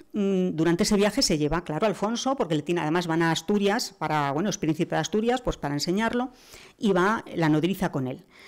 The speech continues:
Eh, y en, en ese transcurso del viaje se da cuenta Isabel y, y, y, y de parte de la gente de la, de la corte se da cuenta de que Alfonsito está muy delgado.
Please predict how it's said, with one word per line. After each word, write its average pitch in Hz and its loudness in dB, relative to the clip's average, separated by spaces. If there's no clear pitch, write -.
Eh, 220 2
y 262 2
en, 285 4
en 214 2
ese 294 2
transcurso 240 0
del 180 2
viaje 254 0
se 175 -2
da 165 0
cuenta 220 0
Isabel 233 2
y, 185 2
y, - 4
y, 151 -2
y - -6
de 139 -2
parte 175 -2
de 165 2
la 156 0
gente 170 -2
de 160 2
la, 151 0
de 160 -6
la 165 -2
corte 220 0
se 208 -2
da 202 0
cuenta 247 0
de 247 2
que 208 -4
Alfonsito 214 -2
está 240 -2
muy 233 2
delgado. 170 -2